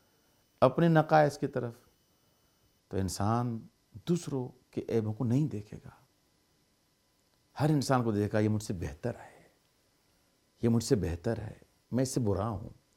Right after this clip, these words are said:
اگر اس طریقے انسان، انسان زندگی کرے، اس سے اچھا اور بہترین انسان زمانے میں نہیں ہے۔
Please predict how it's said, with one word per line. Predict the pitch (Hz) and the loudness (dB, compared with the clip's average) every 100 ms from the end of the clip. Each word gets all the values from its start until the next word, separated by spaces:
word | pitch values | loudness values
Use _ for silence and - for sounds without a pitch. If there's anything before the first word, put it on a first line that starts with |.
| _ _ _ _ - | _ _ _ _ 4
اگر | 120 - | 4 6
اس | 180 - | 2 6
طریقے | 202 196 175 | 6 8 6
انسان، | 160 147 135 123 - | 4 2 0 0 -4
انسان | 117 110 120 110 | -4 2 2 2
زندگی | 117 113 113 | 4 4 4
کرے، | 107 113 123 - _ _ | 2 0 -2 -14 _ _
اس | 165 | -2
سے | - - - 135 | -2 -4 0 0
اچھا | 135 - - 127 | 0 -4 0 2
اور | 123 110 | 2 2
بہترین | 120 120 107 135 117 | 2 0 0 -2 -2
انسان | 101 - 101 | -4 -6 -6
زمانے | 87 98 104 98 | -4 0 0 0
میں | 113 | -2
نہیں | 120 190 208 | -2 -2 -6
ہے۔ | - | -8